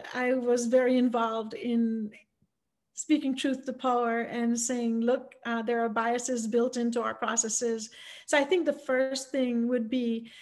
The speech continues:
uh, to kind of make a decision to see and, and raise the point, is this something we as an organization want to do? If it isn't, then guess what? Uh, I'm not sure I really want to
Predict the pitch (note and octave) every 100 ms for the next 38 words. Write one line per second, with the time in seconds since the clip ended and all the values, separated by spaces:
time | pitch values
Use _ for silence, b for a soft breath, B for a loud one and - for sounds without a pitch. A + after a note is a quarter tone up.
0 | B B A#3 A#3 A#3+ D4 C4+ C#4+ C4+ C4+
1 | C4+ C4 B3+ A#3+ B3 C#4 B3+ A#3 A#3+ A#3
2 | C#4+ C4 A3+ A3+ A3 B3 B3+ C#4 A#3 A#3+
3 | C4 C#4+ A3+ G#3+ - B3 C4+ C#4+ D4 C4+
4 | C4+ B3 A#3 A#3+ C4 B3 A#3+ A#3 A#3+ A#3+
5 | A#3+ A3+ A#3 A#3 A#3 A3+ A3 A3 B3 B3
6 | B3 A#3+ - B3 A#3 G#3+ B3+ C#4 G#3 -
7 | - D4 D4 E4 - D#4+ B3+ A#3+ A#3+ B3
8 | B3+ C4+ C#4+ D4 C#4 A3+ - A#3+ A#3+ A3+
9 | - C#4+ D4 C#4+ C4 C4+ B3 C4 C4 B3+